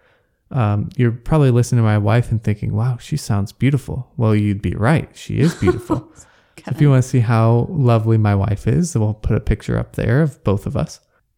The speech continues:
Speaker 1: And, um,
Speaker 2: Not necessary.
Speaker 1: she's very pretty. I'm a lucky guy. So
Speaker 2: Thank you, honey. You're very sweet.
Speaker 1: So I think that's it. You, that, that's us.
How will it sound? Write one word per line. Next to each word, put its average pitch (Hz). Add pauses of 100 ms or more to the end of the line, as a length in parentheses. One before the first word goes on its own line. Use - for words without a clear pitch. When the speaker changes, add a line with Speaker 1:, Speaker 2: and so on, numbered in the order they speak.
Speaker 1:
And, 113 (100)
um, 107
Speaker 2:
Not 208
necessary. 165 (640)
Speaker 1:
she's 131
very 98
pretty. - (640)
I'm 117
a 107
lucky 101
guy. - (1080)
So -
Speaker 2:
Thank 147
you, 143
honey. 190
You're 190
very 185
sweet. - (840)
Speaker 1:
So 151
I 139
think 196
that's 202
it. -
You, 156
that, 139
that's 151
us. 151